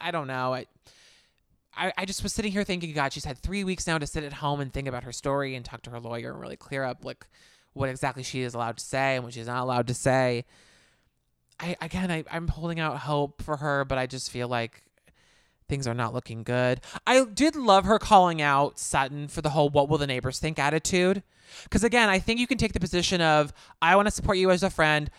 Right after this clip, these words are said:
but I wanna make sure that everything is above board with you and, like, things didn't go wrong and I, whatever." But to have the, "What will the neighbors think? My reputation, like, I don't wanna be scandalized." Like, that is what I have a problem with, and I'm glad that Erica's calling Sutton out for it.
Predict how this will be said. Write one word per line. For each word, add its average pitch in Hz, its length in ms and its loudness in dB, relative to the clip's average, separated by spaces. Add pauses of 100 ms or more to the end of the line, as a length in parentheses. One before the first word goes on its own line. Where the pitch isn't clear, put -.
but 147 100 2
I 156 100 8
wanna 185 140 4
make 185 180 0
sure 175 440 4
that 160 260 0
everything 170 260 -2
is 165 100 -4
above 151 300 2
board 147 240 4
with 143 180 -4
you 143 420 0
and, 143 180 -2
like, 135 200 -4
things 156 220 -4
didn't 151 180 -8
go 151 120 4
wrong 139 280 2
and 139 80 -4
I, 135 260 -4
whatever." 131 480 -2 (800)
But 190 180 4
to 196 60 2
have 185 200 4
the, 160 140 6 (240)
"What 180 200 2
will 196 60 6
the 175 100 2
neighbors 170 340 2
think? 175 160 2
My 160 100 6
reputation, 156 960 0
like, 135 420 0 (240)
I 160 100 4
don't 170 100 6
wanna 160 120 0
be 156 80 -2
scandalized." 156 720 2
Like, 147 180 -2
that 226 320 6
is 175 140 4
what 165 100 4
I 156 40 8
have 151 80 4
a 147 40 -8
problem 139 260 0
with, 147 120 0
and 139 80 -2
I'm 143 80 -8
glad 135 180 0
that 127 100 -6
Erica's 117 260 -8
calling 123 240 -12
Sutton 117 240 -18
out - 140 -20
for - 200 -14
it. - 100 -20